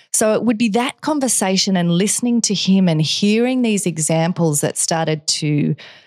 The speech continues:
show me that this idea of not having to choose one, that I didn't have to go into a career and,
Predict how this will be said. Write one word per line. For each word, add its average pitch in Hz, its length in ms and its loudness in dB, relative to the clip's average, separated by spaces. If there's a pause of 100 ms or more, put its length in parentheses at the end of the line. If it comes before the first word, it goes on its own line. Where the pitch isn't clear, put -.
(400)
show 220 540 0
me 151 640 -2 (340)
that 165 680 0 (520)
this 170 300 0
idea 170 680 0
of 147 140 -4
not 170 220 2
having 165 300 -2
to 160 120 -2
choose 165 440 0
one, 151 400 0
that 147 100 -2
I 156 100 0
didn't 170 280 0
have 180 380 -2
to 165 360 -2 (560)
go 170 180 2
into 180 320 0
a 170 80 0
career 156 680 0 (480)
and, 151 600 -2